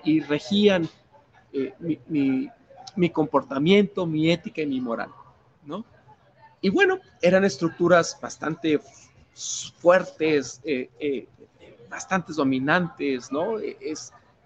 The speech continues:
entre el bien y el mar-, el mal, eh, eh, eh, el premio y el castigo, ¿no? Eh, la cuestión ética, pues, era fuertísima, lo bueno y lo malo,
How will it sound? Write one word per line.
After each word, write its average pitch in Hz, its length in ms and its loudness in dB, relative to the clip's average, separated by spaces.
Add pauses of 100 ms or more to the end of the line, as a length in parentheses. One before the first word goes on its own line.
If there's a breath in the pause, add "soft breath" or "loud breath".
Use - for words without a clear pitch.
entre 139 260 -2
el 135 120 2
bien 185 340 4
y 165 80 2
el 151 100 2
mar-, 175 400 2 (300)
el 135 240 -2
mal, 165 420 2 (520)
eh, 139 200 2
eh, 143 240 2
eh, 147 200 0
el 151 180 4
premio 196 400 4
y 170 100 2
el 147 120 2
castigo, 165 840 2
¿no? 175 300 0 (280)
Eh, 151 180 -8 (1120 soft breath)
la 151 180 -4
cuestión 190 400 0
ética, 196 580 -2
pues, - 160 -14
era 180 220 0
fuertísima, 151 760 -2
lo 131 200 0
bueno 165 300 0
y 190 40 0
lo 165 160 -2
malo, 147 360 0